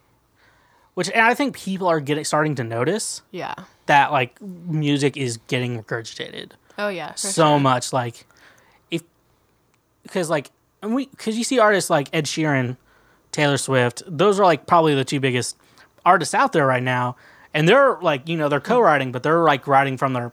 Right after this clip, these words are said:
Speaker 1: personal life experiences.
Speaker 2: Yeah.
Speaker 1: They're not just like, "Okay, let's write a story about, uh,
Speaker 2: Yeah.
Speaker 1: like, falling in love," and then stuff like
Speaker 2: I think
Speaker 1: that.
Speaker 2: that's one reason I really love the rock community and, like, the
Speaker 1: Mm-hmm.
Speaker 2: alternative community, 'cause, like,
Speaker 1: Yeah.
Speaker 2: all of the artists that I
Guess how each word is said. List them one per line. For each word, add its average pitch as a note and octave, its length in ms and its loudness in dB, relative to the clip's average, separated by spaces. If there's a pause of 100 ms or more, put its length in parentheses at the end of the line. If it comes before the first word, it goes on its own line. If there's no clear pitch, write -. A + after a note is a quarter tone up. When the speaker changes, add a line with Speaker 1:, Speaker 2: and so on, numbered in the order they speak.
Speaker 1:
personal B2+ 480 -10 (640)
life C#3 220 -2
experiences. C#3 460 -6
Speaker 2:
Yeah. A2+ 60 -6
Speaker 1:
They're E3 120 4
not G3+ 160 4
just C3+ 160 -6
like, B2+ 200 0 (360)
"Okay, F#3+ 300 0
let's B3 340 -2
write G3 300 4
a E3 40 0
story E3 640 0
about, C3+ 720 0 (360)
uh, A#2+ 340 -6 (460)
Speaker 2:
Yeah. F3+ 540 -4 (240)
Speaker 1:
like, B2+ 160 -14
falling F3+ 320 0
in D3 100 -6
love," C#3 540 0
and B2+ 200 -12
then B2 140 -12
stuff - 180 -10
like B2+ 160 -8
Speaker 2:
I A3 60 -4
think C4+ 140 0
Speaker 1:
that. F4 80 0
Speaker 2:
that's E4+ 120 -4
one B3+ 120 2
reason G#3 260 0
I F#3+ 40 4
really F3 260 0
love F3 160 2
the F3 100 -4
rock D#3+ 240 0
community F3+ 580 -6
and, A3+ 120 -10
like, F#3 100 -4
the E3 60 -4
Speaker 1:
Mm-hmm. D3 60 0
Speaker 2:
alternative F3+ 400 -4
community, G#3 300 -4
'cause, G3+ 200 -12
like, E3+ 120 -2
Speaker 1:
Yeah. A#2+ 120 -6
Speaker 2:
all E3+ 260 4
of F3+ 60 -4
the F#3+ 160 0
artists G3+ 540 -2
that F3+ 200 0
I E3 180 -2